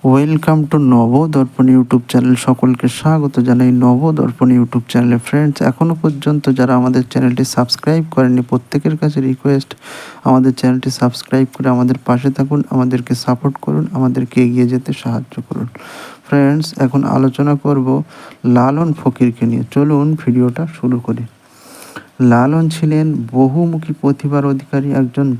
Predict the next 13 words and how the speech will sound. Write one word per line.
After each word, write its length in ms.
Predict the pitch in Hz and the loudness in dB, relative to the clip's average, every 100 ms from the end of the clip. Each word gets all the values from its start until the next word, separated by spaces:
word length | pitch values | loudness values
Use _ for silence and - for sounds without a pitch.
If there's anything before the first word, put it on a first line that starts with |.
| - | -2
বাঙালি, 500 | 117 117 117 120 120 - _ _ | -2 0 -2 -4 -6 -10 _ _
যিনি 440 | 127 135 147 139 151 - | -2 0 2 0 -4 -2
ফকির 340 | 135 127 139 131 | -4 0 0 2
লালন, 560 | 123 123 131 139 143 - 131 | 2 2 2 0 -4 -6 0
লালন 420 | 123 123 135 135 | 2 4 2 0
সাই, 440 | 131 - 131 135 147 - - - - | -2 -2 -2 -2 -6 -14 -20 -20 -2
লালন 400 | 127 123 135 139 | 2 2 2 0
শাহ, 440 | - 135 135 147 | -2 -6 -4 -4
মহাত্মা 560 | 123 127 135 135 _ 135 | 0 0 0 -4 _ -2
লালন 460 | 127 123 131 131 139 - - - - | 0 0 0 -2 -6 -12 -20 -10 -4
ইত্যাদি 420 | 131 - 127 139 | -4 -2 0 2
নামেও 420 | 131 123 131 156 160 | 2 2 0 -2 -2
পরিচিত। 480 | 117 110 117 - | -4 -4 -8 -10